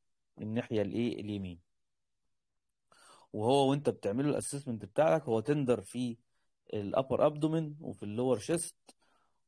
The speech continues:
وانت، آه، عملت الاي بي سي بتاعك، لقيت فيه الفايندنج بتاعتك، لقيت فيه ان هو عنده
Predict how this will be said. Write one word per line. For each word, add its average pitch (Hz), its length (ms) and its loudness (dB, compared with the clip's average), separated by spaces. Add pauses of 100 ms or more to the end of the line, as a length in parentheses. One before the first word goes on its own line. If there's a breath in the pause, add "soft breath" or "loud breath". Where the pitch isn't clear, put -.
وانت، 120 500 -2 (480)
آه، 98 260 -2
عملت 117 420 0
الاي 110 260 -2
بي 117 140 -2
سي 131 160 -6
بتاعك، 147 480 2
لقيت 127 400 -2
فيه 120 240 -4
الفايندنج 107 580 -2
بتاعتك، 104 480 -6 (160)
لقيت 107 380 -2
فيه 117 340 -6
ان 101 120 -8
هو 110 280 -4
عنده 104 420 -4